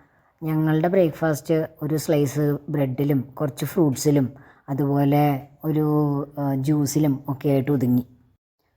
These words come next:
കൂടെ കുറച്ച് കട്ട് വെജിറ്റബിൾസും കട്ട് ഫ്രൂട്ട്സും കൂടി എടുത്തിട്ടുണ്ടായിരുന്നു. ഈ ബ്രേക്ക്ഫാസ്റ്റ് കലാപരിപാടിക്ക് ശേഷം ഞങ്ങൾ ഇന്ന് ഇവിടുന്ന് ചെക്ക് ഔട്ട് ചെയ്യാണ്. എല്ലാ കൂട്ടുകാരോടും എല്ലാവരോടും യാത്ര പറഞ്ഞ് നോവോട്ടലിനോട്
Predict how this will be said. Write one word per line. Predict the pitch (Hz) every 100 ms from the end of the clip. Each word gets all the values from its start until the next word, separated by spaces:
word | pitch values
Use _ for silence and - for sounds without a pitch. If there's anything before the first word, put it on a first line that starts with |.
| _ _ -
കൂടെ | 180 185
കുറച്ച് | 214 196 - -
കട്ട് | 202 151 -
വെജിറ്റബിൾസും | 156 151 139 151 156 135 180 175
കട്ട് | 139
ഫ്രൂട്ട്സും | - 147 131 - 139
കൂടി | 139 147
എടുത്തിട്ടുണ്ടായിരുന്നു. | - 135 123 117 107 98 _ _ _ _ _ _ _ _ -
ഈ | 202 214
ബ്രേക്ക്ഫാസ്റ്റ് | 196 170 - 170 156
കലാപരിപാടിക്ക് | 165 165 165 170 175 175 170 190 196
ശേഷം | 190 147 156
ഞങ്ങൾ | 156 156 170
ഇന്ന് | 175 170
ഇവിടുന്ന് | 160 156 151
ചെക്ക് | 160 -
ഔട്ട് | 151 156
ചെയ്യാണ്. | 156 143 135 - - - _ -
എല്ലാ | 156 151 151 151 - -
കൂട്ടുകാരോടും | - 180 165 147 147 143 143 139 143 156
എല്ലാവരോടും | 151 147 147 147 147 147 156
യാത്ര | 143 139 143
പറഞ്ഞ് | 139 143 147 190 - - _ -
നോവോട്ടലിനോട് | 175 180 185 180 175 160 151 147